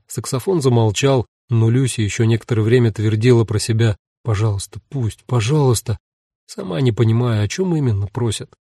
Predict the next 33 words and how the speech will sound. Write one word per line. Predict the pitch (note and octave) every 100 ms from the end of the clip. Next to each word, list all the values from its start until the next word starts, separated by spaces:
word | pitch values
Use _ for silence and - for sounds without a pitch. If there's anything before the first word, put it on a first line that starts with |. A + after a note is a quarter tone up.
| _ _ _ _
и | -
тем | A#2 G2+ G2+
более | A#2+ G#2+
у | G2
кого. | - F#2 G#2 A2 - _ _ _ _ _ _ _ _ _ _
И | B2
вот | C#3+ D#3+
тогда-то | C#3+ B2 A#2+ F#3+ D#3
трамвай | A#2+ A#2+ A2+ D3+ E3+
наконец | B2+ A2 G#2+ A#2 -
появился. | B2+ A2+ G2+ G2+ F#2+ - - - _ -
Не | G#3
приехал | F3+ D3 D3 E3+ D3
за | A2+ A#2
ними, | G#2+ G2+ G2+ A#2
даже | A#2+ A#2
не | A#2+
показался | A2+ B2 A2 B2+ A2 G2+
вдали, | G2 A2 A2+ G2+ _ _ _ _ -
только | F3+ D3+
ритмично | C#3 C3+ F3 D3 D3
задребезжал, | B2+ C3 C3 C3 A#2 C3 E3 C#3 - _ -
зазвенел | A#2 C#3 C3+ D3+ E3+ D#3
неповторимым, | B2+ A2+ C3 - A#2+ C#3+ C3 A2+
ни | C3
на | E3+
что | D#3 F#3+
не | E3+
похожим | - - F3 D3 C3
звоном | A2 C3+ D#3 B2
где-то | A#2 A#2+ A2
за | G#2+
углом. | A#2 A2+ A2+ G#2 F#2